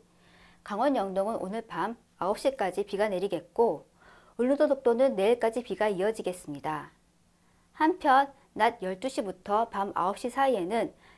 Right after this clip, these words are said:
지상 부근에 따뜻하고 습한 공기가 자리하고 서쪽 고기압의 흐름과 동풍이 모여드는 충청권 내륙과 전라권 내륙, 경상권 서부에 가끔 비가 내리는 곳 있겠습니다. 오늘 예상 강수량은 강원 영동에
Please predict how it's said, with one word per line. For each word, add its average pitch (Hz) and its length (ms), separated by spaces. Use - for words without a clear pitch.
지상 294 320
부근에 262 320
따뜻하고 285 440
습한 277 340
공기가 202 360
자리하고 190 760
서쪽 311 460
고기압의 254 400
흐름과 269 640
동풍이 277 420
모여드는 202 720
충청권 294 540
내륙과 202 560
전라권 220 460
내륙, 180 440
경상권 240 520
서부에 240 540
가끔 240 360
비가 220 200
내리는 208 320
곳 254 160
있겠습니다. 151 720
오늘 269 300
예상 202 300
강수량은 220 800
강원 247 360
영동에 202 580